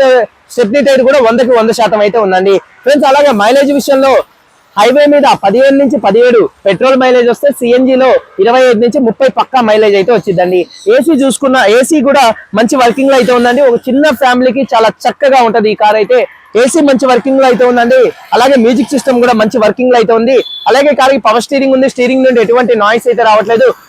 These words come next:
పవర్ విండోస్ నాలుగిటికి నాలుగు వర్కింగ్ లో అయితే ఉన్నాయి. సెంట్రల్ లాకింగ్ ఉంది. కీస్ చూసుకున్నట్లయితే ఈ కార్కి టూ కీస్ అయితే ఉన్నాయండి. ఫ్రెండ్స్, అలాగే కార్ యొక్క సీట్ కవర్ చూసుకున్నట్లయితే రెండు వేల పదకొండులో కార్ తో వచ్చినటువంటి సీట్ కవర్స్ కారుకి అంతే ఉన్నాయండి. వందకి దాదాపుగా డెబ్బై నుంచి ఎనభై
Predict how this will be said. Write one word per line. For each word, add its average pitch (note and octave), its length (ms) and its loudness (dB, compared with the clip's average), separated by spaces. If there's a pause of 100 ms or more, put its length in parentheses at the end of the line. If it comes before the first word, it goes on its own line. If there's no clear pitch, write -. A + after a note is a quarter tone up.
(140)
పవర్ C4 260 2
విండోస్ C#4+ 340 0
నాలుగిటికి B3 440 0
నాలుగు A3+ 200 2
వర్కింగ్ B3 280 -2
లో A#3+ 80 2
అయితే A3 160 -2
ఉన్నాయి. C4 180 0 (320)
సెంట్రల్ A#3+ 320 0
లాకింగ్ C#4 280 0
ఉంది. C#4 120 0 (100)
కీస్ D4 240 0
చూసుకున్నట్లయితే B3+ 580 0 (400)
ఈ C4 100 0
కార్కి C4+ 280 0 (120)
టూ D4 80 0 (100)
కీస్ C#4 200 -2
అయితే A#3+ 220 0
ఉన్నాయండి. A#3 340 0 (300)
ఫ్రెండ్స్, D4 260 0
అలాగే D4 220 2 (100)
కార్ C4 200 2
యొక్క C#4 220 -2
సీట్ C4+ 220 -4
కవర్ C4+ 180 0
చూసుకున్నట్లయితే C4 600 0 (380)
రెండు B3+ 200 2
వేల D4 120 2 (100)
పదకొండులో C4+ 500 0 (340)
కార్ B3 260 2
తో D4 120 2
వచ్చినటువంటి C4 600 0
సీట్ C4 260 -2
కవర్స్ C#4 260 0 (100)
కారుకి A#3+ 280 0
అంతే A#3 240 0
ఉన్నాయండి. A#3+ 360 0 (300)
వందకి C4 360 0
దాదాపుగా C4+ 420 2 (420)
డెబ్బై A3+ 320 0
నుంచి C#4+ 280 0
ఎనభై C4 200 0